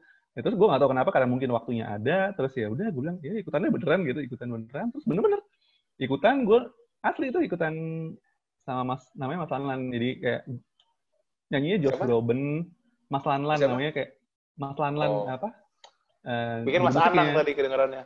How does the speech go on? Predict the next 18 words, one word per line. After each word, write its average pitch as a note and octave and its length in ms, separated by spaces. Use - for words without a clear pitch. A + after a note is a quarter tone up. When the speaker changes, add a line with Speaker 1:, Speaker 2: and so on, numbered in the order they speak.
Speaker 1:
Bukan D3+ 480
dong. - 180
Beneran A3+ 320
itu C4+ 160
jadi G3+ 180
nyanyi C#3+ 240
lagu, E3 240
jago B2 180
lagu-lagu, A#2+ 460
lagunya A#2 280
Josh A#2+ 240
Groban, B2 720
Andrea A#2 240
Bocelli, A#2+ 960
terus, A#2 480
eh, A2+ 480
ya C3 160
lagu-lagu B2+ 320